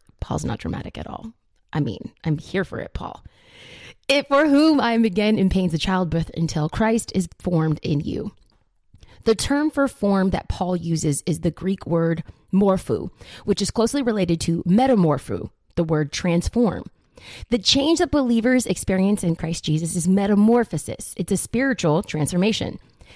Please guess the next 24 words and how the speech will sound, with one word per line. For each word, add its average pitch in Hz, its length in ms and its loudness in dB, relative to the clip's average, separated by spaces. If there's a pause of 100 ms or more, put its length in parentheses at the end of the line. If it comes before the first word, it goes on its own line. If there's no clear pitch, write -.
(120)
This 294 200 2
work 277 180 2
is 220 100 0
not 196 140 2
accomplished 185 400 -2
by 151 100 -6
our 160 160 -2
own 165 140 0
efforts. - 440 -12 (480)
As 226 120 2
in, 240 120 4
we 269 120 2
cannot - 420 2
will 196 360 2
or 175 80 -2
force 240 440 0
this - 200 -4
metamorphosis, 139 760 -4 (440)
but 214 120 -2
we 196 100 2
do 247 200 -2
participate - 840 -6
in - 120 -12
it. - 200 -16